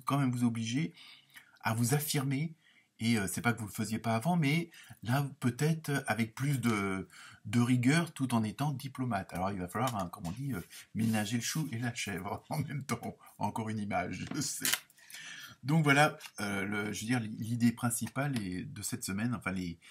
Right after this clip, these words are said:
les, comment dire, les ondes, les vibrations de cette semaine, elles vont être comme ça. Donc la fameuse carte, euh, de l'oracle des fées, donc l'automne, donc je vous lis le message. « En cette saison, tout prend tournure et vous récoltez en abondance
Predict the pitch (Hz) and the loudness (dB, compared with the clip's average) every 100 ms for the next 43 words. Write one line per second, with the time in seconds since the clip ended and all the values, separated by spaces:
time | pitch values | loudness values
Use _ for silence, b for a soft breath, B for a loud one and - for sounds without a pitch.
0 | B B B - 92 101 110 - 101 95 | B B B -8 -4 -2 -2 -4 -6 -4
1 | 98 87 92 98 123 127 107 95 117 98 | -4 -4 -4 0 2 2 0 0 0 0
2 | 117 123 110 - 90 117 139 104 117 127 | -2 -2 -4 -6 -2 0 0 2 0 0
3 | - 117 110 - 82 - - B B B | -2 -6 -4 -6 -8 -10 -20 B B B
4 | - 127 160 143 147 147 143 143 - 143 | -2 2 4 4 0 0 0 0 0 -2
5 | 131 - - 107 101 98 95 92 92 92 | -2 -4 -6 -4 -2 -2 -2 -2 -4 -8
6 | - b b b b b - 107 110 127 | -12 b b b b b -6 0 2 0
7 | 123 117 117 113 120 110 - 104 - 123 | 0 2 2 2 0 0 -4 -6 0 0
8 | 135 117 101 95 123 147 107 87 107 113 | 2 0 -2 -2 0 2 2 0 0 0
9 | 131 143 - B B B 110 120 139 135 | 0 -6 -16 B B B 0 2 2 2
10 | 135 127 147 160 - - 165 160 131 127 | 2 2 2 0 -4 0 0 2 0 0
11 | - 113 120 147 165 - B 110 104 110 | 0 0 2 2 0 -4 B -4 0 2
12 | 139 131 139 117 - 113 90 92 135 143 | 2 4 4 4 4 2 2 4 4 4
13 | 139 123 127 165 170 - | 2 2 0 0 -4 -14